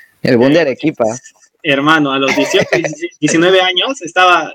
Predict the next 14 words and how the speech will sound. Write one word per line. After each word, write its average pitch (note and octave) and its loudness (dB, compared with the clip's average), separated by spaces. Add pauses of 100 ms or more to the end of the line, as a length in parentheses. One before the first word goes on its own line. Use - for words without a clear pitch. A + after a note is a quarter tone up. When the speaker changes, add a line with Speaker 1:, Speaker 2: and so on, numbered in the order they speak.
(140)
Speaker 2:
un F#3+ -2
escenario F3 0
con, C#3 -8
con C#3+ -6
cuarenta F3 2
personas D3 -4
lleno, D3+ 2
¿no? C#3 -4
Y D#3+ 2
yo E3 4
gritando D3 2
y C#3 2
como B2 -10
loco. C3 -4